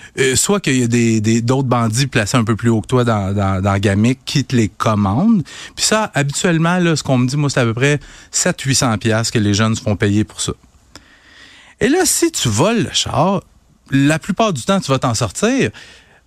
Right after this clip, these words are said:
parce que ça va, c'est rapide, ça prend un trente secondes de voler ça, si t'es bon. Là, il faut que tu te fasses arrêter, mais tu peux te faire arrêter une fois.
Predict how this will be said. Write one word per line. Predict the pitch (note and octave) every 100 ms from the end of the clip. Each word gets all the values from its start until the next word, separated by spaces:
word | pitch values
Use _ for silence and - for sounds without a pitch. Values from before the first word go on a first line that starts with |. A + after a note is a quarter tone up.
| _
parce | - C3+
que | -
ça | B2
va, | A#2 A2
c'est | - G#2+
rapide, | F#2+ F#2 B3 G#3
ça | A2+
prend | G2+ C3
un | A2+ G2+
trente | - A2 A2
secondes | A#2+ F3+ A#3 D#3+
de | G2
voler | G2+ G2
ça, | A2+ E2+ C#3+ D#3+ _
si | - -
t'es | G#2+
bon. | G2 C3+ - - _ _ _ _ _ _ _ _ - - - -
Là, | A3
il |
faut | C4+ D3
que |
tu | -
te | -
fasses | F#3 D#3+
arrêter, | A2+ G#2+ F#2+
mais | B2
tu | C3 -
peux | A#3+
te | -
faire | D4
arrêter | C#4 C#3+ A2+ C3+
une | G#3+
fois. | G3+ - G2+